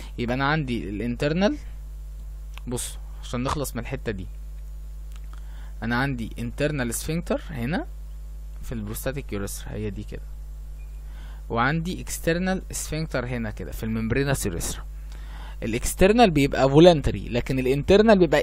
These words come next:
ان، انفولنتري، انترنال انفولنتري، تمام؟ حلو قوي. والاتنين عباره عن الايه؟ عباره عن ال-، الاوتر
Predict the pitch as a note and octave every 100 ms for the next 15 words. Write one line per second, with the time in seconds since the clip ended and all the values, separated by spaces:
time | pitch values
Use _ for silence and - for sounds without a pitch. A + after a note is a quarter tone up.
0 | - B3+ C4+ C#4 - A3 B3 A3+ E3 D#3+
1 | C3+ - G3 G3+ E3 F#3+ G#3+ A#3 A3+ -
2 | A3+ A#3+ F#3+ F3+ D#3+ - - - - B2
3 | F#3 A#3+ - - - - - D3 A#2+ -
4 | - - - - D#3 F#3 F#3 G#3 C4 A#3
5 | G#3 A#3 G#3+ F#3 E3 F3+ F3 D3 F#3+ G#3
6 | F3+ E3+ E3+ - - - - - - D3+
7 | D3+ G#3+ A#3 A#3+ A3 G3+